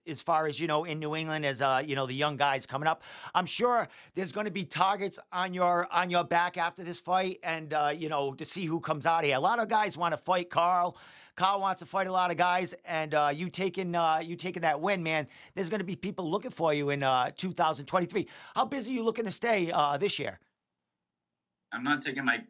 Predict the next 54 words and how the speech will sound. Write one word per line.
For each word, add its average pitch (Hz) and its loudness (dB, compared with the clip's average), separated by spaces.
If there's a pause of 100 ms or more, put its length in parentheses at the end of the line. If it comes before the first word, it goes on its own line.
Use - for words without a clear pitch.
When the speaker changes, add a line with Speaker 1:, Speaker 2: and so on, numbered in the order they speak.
(140)
Speaker 2:
foot 120 -10
off 120 -2
the 101 -8
gas 110 0
at 98 -10
all. 110 -2
You 95 -6
know, 98 -4
it's - -10 (280)
sometimes 143 -2
the 127 -8
past 143 -2
two 143 -4
fights, 131 -2
it 117 -12
sucked 123 -8
to 104 -2 (340)
get 120 -4
matchups. 87 -4
You 95 -8
know, 95 -4
I 98 -2
know 104 -6 (100)
a 101 -12
lot 98 -4
of 98 -4
guys 101 2
that 101 -8
were 92 -4
offered 104 -8
the 98 -8
fights 110 -6
and 101 -12
a - -10
lot 90 -2
of 98 -2
guys 98 0
turned 101 -2
down 95 0
the - -20
fights. 127 -2 (460)
Um, 87 -4
so 104 -8
I 104 -2
got 107 0
my 104 2
eye 101 2
on 98 -2
a 92 -8
lot 92 -8
of 92 -10
those 95 -10
guys. 104 -2 (640)
Uh, 87 -4